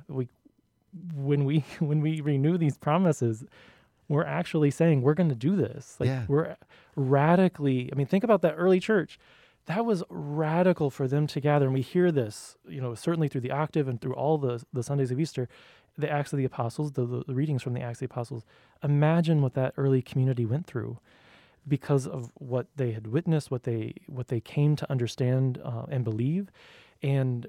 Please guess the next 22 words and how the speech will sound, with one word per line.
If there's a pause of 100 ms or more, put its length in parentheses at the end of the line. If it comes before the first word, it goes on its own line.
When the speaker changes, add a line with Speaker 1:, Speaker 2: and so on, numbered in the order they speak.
(200)
Speaker 1:
the
wrestling
not
only
within
the
community,
but
the
things
with,
uh, (220)
the
external
pieces
of
the
community,
and
yet (260)
they (140)
remained